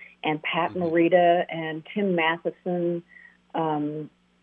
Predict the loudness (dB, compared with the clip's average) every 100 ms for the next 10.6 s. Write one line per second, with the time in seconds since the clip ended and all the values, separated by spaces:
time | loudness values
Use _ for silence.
0 | _ _ _ 8 10 10 8 4 0 0
1 | 0 -2 -2 -2 -4 2 4 4 0 -2
2 | -2 -2 -2 -6 -2 0 2 4 2 0
3 | -6 -8 -10 -8 -2 0 0 -2 -4 -4
4 | -4 -6 -6 -4 -2 -2 -4 -6 -20 _
5 | 0 4 2 4 2 2 2 4 4 0
6 | 0 -2 -4 -2 2 4 2 -2 -2 0
7 | 0 -2 _ 0 2 0 0 -4 _ _
8 | _ 2 2 2 -8 0 8 8 8 4
9 | -2 -2 -4 -6 2 4 4 -4 -4 0
10 | 0 2 4 6 6